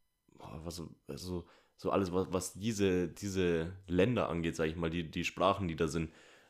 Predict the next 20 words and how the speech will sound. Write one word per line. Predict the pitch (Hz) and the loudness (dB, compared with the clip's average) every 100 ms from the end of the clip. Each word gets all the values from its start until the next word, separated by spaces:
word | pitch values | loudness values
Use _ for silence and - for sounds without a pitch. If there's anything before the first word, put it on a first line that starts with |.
| - | -2
ähm, | 85 90 87 82 | 2 2 0 -4
ist | - 90 | -4 -2
er | 85 | -2
sehr, | 85 87 82 | 2 2 2
sehr | 87 | 0
weit | 82 - | -2 -2
vertreten. | 82 90 92 85 78 - _ _ _ _ _ - _ _ _ _ | -2 0 0 -2 -6 -10 _ _ _ _ _ -20 _ _ _ _
Weiß | 82 | -8
nicht, | 104 | -8
was | 76 | -8
ist | 95 98 | -6 -2
denn | 87 | -2
da | |
unten | 85 82 | -2 -2
alles | 80 82 | -2 -2
im | 82 | -4
Eck | - 92 | -6 -6
noch? | 85 - 95 _ | -8 -8 -18 _
So | - 87 82 78 - _ _ _ _ _ | -8 -4 -4 -4 -10 _ _ _ _ _
Slowenien, | - 90 80 92 110 110 113 | -6 -2 0 0 0 0 -4